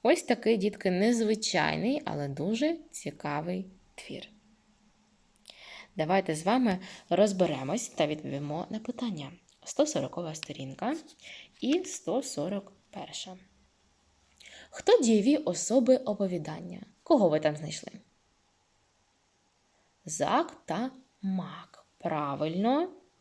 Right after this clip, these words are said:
Чи були ще якісь дієві особи? Хлопці на майданчику, вірно. Чим брати схожі, дітки? Зовнішністю, правильно, говорили, що вони були однакові.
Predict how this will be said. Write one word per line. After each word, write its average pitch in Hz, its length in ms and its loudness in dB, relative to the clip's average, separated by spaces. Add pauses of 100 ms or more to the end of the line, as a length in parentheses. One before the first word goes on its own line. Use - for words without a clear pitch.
(640)
Чи - 120 0
були 226 240 4
ще 175 220 2
якісь 233 300 0
дієві 269 300 6
особи? 269 520 4 (1800)
Хлопці 453 640 6
на 240 120 6
майданчику, - 720 -2
вірно. - 360 -4 (1200)
Чим 554 320 8
брати 240 300 6
схожі, 202 640 2
дітки? 147 420 -6 (2250)
Зовнішністю, 160 1300 4
правильно, 147 680 2
говорили, 156 560 0
що 160 200 -4
вони 151 240 -4
були 160 380 -2
однакові. 170 840 -2